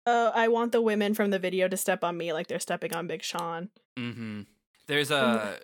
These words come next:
Speaker 2: wh-, when,
Speaker 1: and then I
Speaker 2: when
Speaker 1: think
Speaker 2: he,
Speaker 1: they
Speaker 2: when
Speaker 1: kill
Speaker 2: he
Speaker 1: him.
Speaker 2: says, oh yeah, he's dead as shit. When, when,
Speaker 1: Yeah.
Speaker 2: uh, when he says, "I, I let her climb on top," one of the girls does, uh,
Speaker 1: Get
Speaker 2: get
Speaker 1: on
Speaker 2: on
Speaker 1: top
Speaker 2: top
Speaker 1: of
Speaker 2: of
Speaker 1: him
Speaker 2: him.
Speaker 1: to strangle him with an axe.
Speaker 2: Yeah, yeah, puts the, like, the, the handle of the axe, like, just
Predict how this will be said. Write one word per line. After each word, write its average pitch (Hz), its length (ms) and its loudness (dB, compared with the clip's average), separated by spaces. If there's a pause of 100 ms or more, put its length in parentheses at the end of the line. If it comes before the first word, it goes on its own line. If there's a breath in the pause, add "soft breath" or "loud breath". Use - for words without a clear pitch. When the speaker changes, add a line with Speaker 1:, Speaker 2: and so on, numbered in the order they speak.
(120)
Speaker 2:
wh-, 147 200 -4
when, 160 60 0
Speaker 1:
and 220 80 2
then 226 100 0
I 226 40 2
Speaker 2:
when 233 80 0
Speaker 1:
think - 120 4
Speaker 2:
he, 539 140 4
Speaker 1:
they - 40 0
Speaker 2:
when - 100 2
Speaker 1:
kill 240 200 2
Speaker 2:
he 214 60 2
Speaker 1:
him. 185 60 2
Speaker 2:
says, 135 580 0
oh 160 100 2
yeah, 160 120 0
he's 143 180 -4
dead 127 200 -2
as 113 120 -6
shit. 110 340 -6 (240 loud breath)
When, 147 180 -4
when, 156 180 0
Speaker 1:
Yeah. 160 280 2
Speaker 2:
uh, 117 360 0
when 147 180 -2
he 180 160 -6
says, 135 600 0
"I, 120 220 0
I 117 120 0
let 117 200 0
her 113 100 -2
climb 113 320 -8
on 113 180 -8
top," 107 340 -8
one 113 180 -8
of 104 120 -12
the 107 60 -12
girls 104 340 -12
does, 117 600 -8 (380)
uh, 214 120 -2
Speaker 1:
Get 226 120 2
Speaker 2:
get 208 40 -2
Speaker 1:
on 202 100 2
Speaker 2:
on 214 60 0
Speaker 1:
top 208 180 2
Speaker 2:
top - 80 2
Speaker 1:
of 196 40 -2
Speaker 2:
of 214 80 -2
Speaker 1:
him 196 80 0
Speaker 2:
him. 208 60 -2
Speaker 1:
to 202 80 -2
strangle 196 540 -2
him 190 180 0
with 185 100 -2
an 180 80 -4
axe. 175 680 0 (100)
Speaker 2:
Yeah, 151 240 2
yeah, 139 180 2
puts 139 220 -6
the, 135 160 -4
like, 117 240 -6
the, 113 320 -2
the 117 160 -4
handle 127 360 -4
of 113 60 -6
the 113 100 -4
axe, 113 280 -4
like, 107 160 -6
just - 160 -10